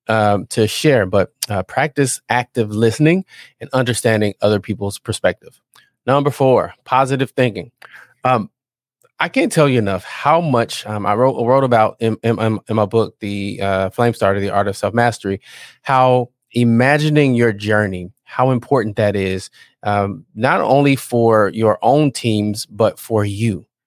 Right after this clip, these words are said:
What's your vision for yourself? What do you look like this time next year? What are the, the, the, the ways that you need to shift and change?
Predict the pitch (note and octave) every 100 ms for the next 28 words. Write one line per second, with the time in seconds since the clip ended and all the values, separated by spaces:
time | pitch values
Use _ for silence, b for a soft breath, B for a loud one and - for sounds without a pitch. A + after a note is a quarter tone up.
0 | _ _ _ F3+ G3 B2+ A2+ A2+ A#2+ A2
1 | G2+ F#2+ F2+ F#2 - - F2+ - - -
2 | _ _ _ _ _ D3+ E3 D#3+ C3+ B2
3 | B2 - G#2 G2 G2 - _ G2 A2 -
4 | A#2+ G2+ G2 G2 G2 - - - C3 _
5 | _ _ _ _ - D3 D#3+ C3+ B2+ G#2+
6 | G2+ A2+ A2 F#2 G2+ G#2+ A2 G#2+ G#2 G2
7 | G2+ G#2 G2+ G#2+ A#2+ A#2+ G#2 G#2 - A#2
8 | A2+ G#2+ b b - A2 A#2 A2 G#2 -
9 | C3 - G#2 G2 A2+ G2 F#2+ - -